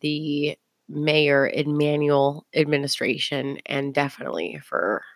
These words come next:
Chicago P D. Sorry, guys. Tra-, Chance the Rapper actually referred to the shooting on Saturday Night Live on December twelfth,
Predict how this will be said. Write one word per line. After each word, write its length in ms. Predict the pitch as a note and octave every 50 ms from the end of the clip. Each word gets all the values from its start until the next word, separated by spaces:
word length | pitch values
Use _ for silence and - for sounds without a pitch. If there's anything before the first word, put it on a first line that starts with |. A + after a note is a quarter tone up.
| _ _
Chicago 680 | - - - C#3 - - - - - - - - - - _
P 180 | - - C#2
D. 280 | - - - A#1+ - - - - - _ _ _ _ _ _ _ _ _
Sorry, 320 | _ - - - - - -
guys. 440 | - - - - - - - - - _ _ _ _ _ _ _ _ _ _ _ _ _ - - - - - - - - - - - - - - - _ _ _
Tra-, 340 | - - - A3+ G#3 G3 - - _ _ - -
Chance 560 | - - - G#3 G3+ G3+ G3+ G3+ G3+ - - -
the 120 | F#3 E3+
Rapper 880 | D3+ C#3+ E3+ E3 F3+ G#3 B3+ C#4 - - E3+ D3+ C3+ C#3 D#3 F#3+ A#3+ C4+ C#4 D#4+ D#4 -
actually 560 | - - E3+ E3 - - - F#3+ E3+ E3+ E3
referred 580 | D#3 D3+ D#3+ D#3 - - D#3 D3+ D3+ D3+ D#3 D3+
to 100 | - F3+
the 120 | D3 D3+ D#3
shooting 540 | - - - D#3 D#3 D3+ - D3 D3+ D3 -
on 280 | - - C#3+ D3 D3
Saturday 540 | C3+ - - D3 D3 C#3+ - D3+ D3+ D3+ C#3+
Night 280 | C#3 C#3 C3 - - -
Live 460 | - F3+ G3+ G#3+ G#3+ G#3+ G#3+ G#3+ G#3 G#3
on 200 | - E3 D#3+ D#3
December 440 | D#3 D3 - - D3+ D3 C#3+ D3+
twelfth, 720 | - - - F3 E3+ F3 F3 F3 F3 E3+ - - - -